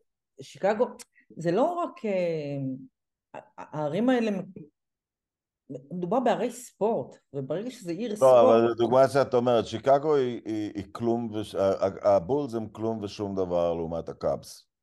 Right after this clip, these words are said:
Speaker 2: אה, בעיר.
Speaker 1: אה, עכשיו?
Speaker 2: אה, ב-, ב-, בנקודת המוצא הבסיסית, כשאין
Speaker 1: אה,
Speaker 2: מייקל ג'ורדן בעולם.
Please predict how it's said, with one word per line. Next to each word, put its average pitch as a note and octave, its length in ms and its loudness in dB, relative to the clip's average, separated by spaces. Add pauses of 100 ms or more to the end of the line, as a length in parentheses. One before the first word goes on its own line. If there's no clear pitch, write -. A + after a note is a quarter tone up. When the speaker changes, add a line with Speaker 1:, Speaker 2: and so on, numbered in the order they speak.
Speaker 2:
אה, C#2 240 -12
בעיר. D#2 380 -6 (2250)
Speaker 1:
אה, D3 140 -4
עכשיו? G#3+ 340 0 (1040)
Speaker 2:
אה, F#3+ 680 2 (160)
ב-, D3 420 -2
ב-, G3 300 0
בנקודת F#3+ 640 0
המוצא F#3 380 2
הבסיסית, C3+ 680 -2 (480)
כשאין C#3+ 320 4
Speaker 1:
אה, D3 40 0
Speaker 2:
מייקל B2+ 360 2
ג'ורדן G2+ 320 -2 (120)
בעולם. D#2 300 -4